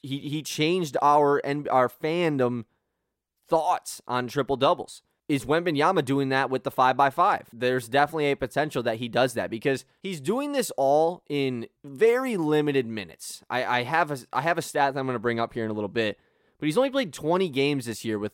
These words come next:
thirty-plus minutes. He's played in fifty-one games this year. Only twenty of those he's played in thirty-plus minutes.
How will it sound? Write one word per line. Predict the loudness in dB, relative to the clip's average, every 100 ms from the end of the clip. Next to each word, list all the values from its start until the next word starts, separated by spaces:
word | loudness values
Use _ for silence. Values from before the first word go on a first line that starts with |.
| -2
thirty-plus | 0 0 -2 -2 -4 -4
minutes. | -16 -16 -20 -14
He's | -12 -2
played | -2
in | -2
fifty-one | 0 0 0 -2 -2 0
games | 0 -2 -4
this | -6 0
year. | 0 0
Only | -2 -4 -6
twenty | -4 -2 0 0
of | 0
those | 0 0
he's | -6 -10
played | -6 -4
in | -6
thirty-plus | -6 -6 -6 -6 -6 -6
minutes. | -8 -10 -12